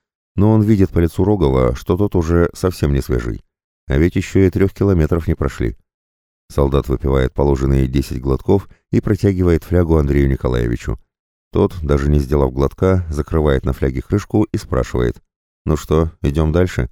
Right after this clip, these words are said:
Солдат молча кивает: "Идем". "Хладоген еще остался?" "Немного". "Не экономь. У меня в баллоне еще больше половины". И они снова пошли. На термометре пятьдесят семь. Все, день покатился к вечеру,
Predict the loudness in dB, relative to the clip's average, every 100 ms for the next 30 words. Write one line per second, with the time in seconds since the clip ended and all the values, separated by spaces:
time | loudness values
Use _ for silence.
0 | _ _ _ _ -10 -2 0 0 0 0
1 | 0 -2 -2 0 0 -2 -6 -6 0 0
2 | 0 -4 _ _ _ _ _ -20 -6 -2
3 | 0 0 2 2 2 -2 0 -2 -2 -6
4 | -8 _ _ _ -2 0 2 2 0 -4
5 | _ _ _ _ -2 2 2 2 2 0
6 | -2 -10 _ _ _ 0 2 4 2 2
7 | 2 4 4 2 2 0 0 0 -2 0
8 | 0 0 -4 -8 _ _ _ _ _ _
9 | 2 4 4 2 2 2 0 -2 -4 -4
10 | -8 _ _ -4 -2 0 2 2 2 0
11 | -2 0 -2 -2 -2 -2 -4 -4 -6 _
12 | _ _ -4 -2 -2 -4 _ _ -2 0
13 | 2 0 -2 -2 -4 -4 -2 0 2 0
14 | 0